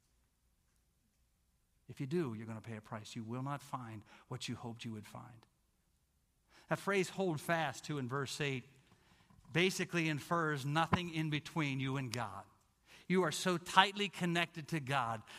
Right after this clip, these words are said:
that nothing gets in between you. It's a visual symbolism of a child that hangs on to a parent as tight as he can or she can in the middle of a storm, or two lovers walking in a park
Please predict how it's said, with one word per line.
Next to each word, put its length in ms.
that 120
nothing 380
gets 240
in 100
between 460
you. 160
It's 220
a 100
visual 420
symbolism 720
of 100
a 100
child 440
that 120
hangs 400
on 200
to 120
a 60
parent 360
as 120
tight 260
as 80
he 80
can 380
or 100
she 220
can 300
in 80
the 40
middle 220
of 80
a 40
storm, 440
or 60
two 180
lovers 380
walking 320
in 80
a 40
park 340